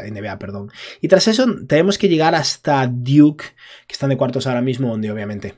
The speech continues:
es Duke. Aquí siempre hay nombres, ¿no? Eh, tenemos unos cuantos jugadores de primera ronda, tal vez algún pick de lotería incluso.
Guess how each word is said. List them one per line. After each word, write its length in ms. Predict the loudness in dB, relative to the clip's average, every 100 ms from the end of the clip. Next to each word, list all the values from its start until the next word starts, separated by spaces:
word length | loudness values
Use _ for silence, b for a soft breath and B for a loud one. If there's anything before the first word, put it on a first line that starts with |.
| _
es 120 | -14 -10
Duke. 260 | -10 -12 -20 _ -20 -20 -20 -20
Aquí 260 | -18 -12 -10
siempre 300 | -8 -6 -8
hay 80 | -8
nombres, 340 | -10 -10 -10
¿no? 180 | -10 -12 B B B
Eh, 160 | -2 2
tenemos 260 | 2 2
unos 140 | 0 0
cuantos 240 | 0 -2
jugadores 420 | 2 6 6 6
de 80 | 2
primera 300 | 0 2 4
ronda, 260 | 4 2 0
tal 140 | 0
vez 100 | 0
algún 300 | -2 -2 -2
pick 180 | -2 0
de 80 | 0
lotería 340 | 0 0 0
incluso. 440 | 0 -2 -4 -6